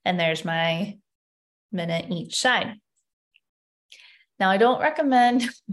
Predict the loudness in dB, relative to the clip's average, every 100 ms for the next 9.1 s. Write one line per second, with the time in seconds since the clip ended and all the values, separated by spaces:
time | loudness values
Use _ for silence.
0 | -14 _ _ -20 -20 _ 0 0 2 2
1 | 0 0 0 2 0 -2 -2 -2 -2 -2
2 | -4 -4 -4 0 0 2 0 -2 -4 -6
3 | -6 -8 0 2 0 -4 -6 -4 -2 -2
4 | -4 -10 -16 _ _ _ _ -8 -4 -2
5 | -2 -2 -4 -4 -2 -2 -2 -6 -6 -2
6 | 0 0 -2 -12 -12 -10 -10 -14 -20 _
7 | -2 2 4 4 4 2 0 -2 0 0
8 | 0 0 -2 -2 -4 -4 -4 -4 -2 -4